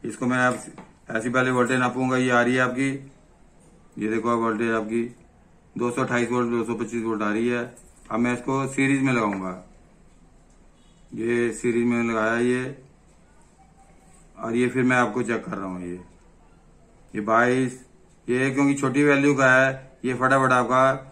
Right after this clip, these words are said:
नीचे down हो गया, तो ये discharge फटाफट charge हो गया condenser। अब charge होगा, ये charge होके अगर आपका ये कहीं होगा बहुत,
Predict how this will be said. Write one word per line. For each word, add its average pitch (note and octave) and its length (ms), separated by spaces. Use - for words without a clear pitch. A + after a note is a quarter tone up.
नीचे B2 240
down A#2 240
हो G#2+ 100
गया, F#2 220
तो A2+ 80
ये B2+ 160
discharge B2+ 460
फटाफट C3 480
charge A#2 300
हो A2+ 100
गया A2+ 140
condenser। C3+ 580
अब G#2+ 120
charge B2+ 300
होगा, C3+ 240
ये C#3 180
charge C3 300
होके C3+ 260
अगर B2 160
आपका C3 260
ये C#3 120
कहीं C3+ 200
होगा C#3 140
बहुत, C#3 380